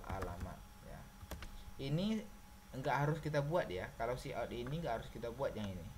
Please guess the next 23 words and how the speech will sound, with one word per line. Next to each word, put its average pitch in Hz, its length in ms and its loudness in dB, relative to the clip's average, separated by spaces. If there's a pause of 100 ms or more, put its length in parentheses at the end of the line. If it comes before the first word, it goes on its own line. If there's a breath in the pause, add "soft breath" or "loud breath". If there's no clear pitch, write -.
(360)
Karena 160 280 4
apa? 107 280 4 (640)
Karena 160 400 4
di 156 80 2
sini 160 560 2
abang 131 320 2
gunakan 123 480 0
ini, 113 480 0
kita 143 240 0
gunakan 113 400 0
ini 131 560 0
hanya 139 240 2
untuk 143 320 0
menentukan, 143 640 0
oh, 175 160 2
kita 143 240 -2
nanti 147 400 0 (160)
menginput 127 400 -2 (480)
perintah 139 480 0
ke 131 240 0
usernya. 117 560 -2
Ketika 107 320 -2
kita 113 320 0